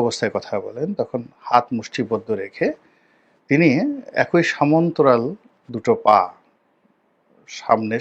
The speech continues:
সমান সমান রেখে তিনি একেবারে অ্যাটেনশনের ভঙ্গিতে তিনি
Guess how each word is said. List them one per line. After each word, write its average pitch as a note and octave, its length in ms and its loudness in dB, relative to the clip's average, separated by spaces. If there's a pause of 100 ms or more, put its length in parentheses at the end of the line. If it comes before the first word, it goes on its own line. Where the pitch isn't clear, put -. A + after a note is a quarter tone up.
সমান G#2+ 280 -4
সমান A#2 300 -4
রেখে G#3+ 200 0 (600)
তিনি A2+ 200 0
একেবারে A#2 360 -2
অ্যাটেনশনের B2+ 760 0
ভঙ্গিতে G#2 320 -8
তিনি A#2 240 -4